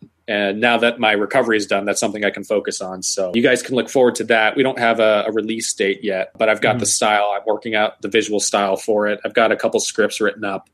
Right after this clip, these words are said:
Speaker 1: and the cast is cast. So that's coming out. And then just some random skits that might not all be Power Rangers related, but it's a similar type of humor.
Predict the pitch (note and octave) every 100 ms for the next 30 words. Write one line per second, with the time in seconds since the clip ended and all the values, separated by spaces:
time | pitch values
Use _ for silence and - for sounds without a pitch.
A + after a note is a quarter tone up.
0 | _ A2+ G#2+ G2+ - A2 G2+ F#2+ - -
1 | - - A2 - - G2 - - - -
2 | - B2+ A#2 - A#2 A2+ A#2 D#3+ F#3+ F#3+
3 | F3+ - F3+ C#3+ C3 C3 - - A2 -
4 | B2 C3+ C#3 C3+ B2 A#2+ A2+ D3+ C#3 B2+
5 | A#2 A2+ A#2 A#2 A#2 A2 A2+ A2+ A#2+ -
6 | - F#3 C3+ A2 A2+ A2 G2+ - G#2 F#2
7 | F2+